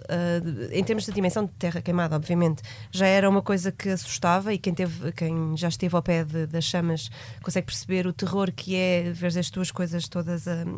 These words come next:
a queimar e, e estás com a, a perigo de vida. Imagino que é aquele inferno que, que está na Austrália.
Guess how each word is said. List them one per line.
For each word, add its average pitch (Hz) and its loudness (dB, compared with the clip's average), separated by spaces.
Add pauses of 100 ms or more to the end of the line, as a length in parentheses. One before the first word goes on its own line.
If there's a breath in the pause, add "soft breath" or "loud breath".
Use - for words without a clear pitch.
a 160 -4
queimar 180 2
e, 165 -4 (200)
e 165 -4
estás 165 -2
com 165 -2 (500 loud breath)
a, 147 2
a 175 0
perigo 185 2
de 165 0
vida. 180 0 (260 loud breath)
Imagino 202 4
que 208 -2
é 208 6
aquele 208 4
inferno 196 4
que, 180 -6
que - -8
está 180 0
na 175 4
Austrália. 190 0